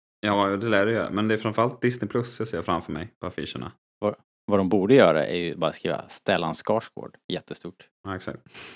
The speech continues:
Speaker 1: Familjen Skarsgård.
Speaker 2: Ja. <laughs> All right. Ja, men då så. Då kan vi dra igång den här podden på riktigt och,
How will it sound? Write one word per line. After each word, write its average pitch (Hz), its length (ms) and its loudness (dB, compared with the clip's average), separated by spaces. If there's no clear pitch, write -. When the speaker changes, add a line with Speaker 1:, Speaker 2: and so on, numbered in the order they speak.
Speaker 1:
Familjen 110 460 2
Skarsgård. - 540 -4
Speaker 2:
Ja. 104 200 0
<laughs> - 260 0
All 202 180 12
right. 196 400 8
Ja, 151 100 8
men 180 140 8
då 190 120 10
så. 120 220 10
Då 165 120 10
kan 202 140 6
vi 170 240 8
dra 151 240 10
igång 151 220 8
den 143 80 6
här 139 80 6
podden 131 440 6
på 131 100 4
riktigt - 580 2
och, 110 340 6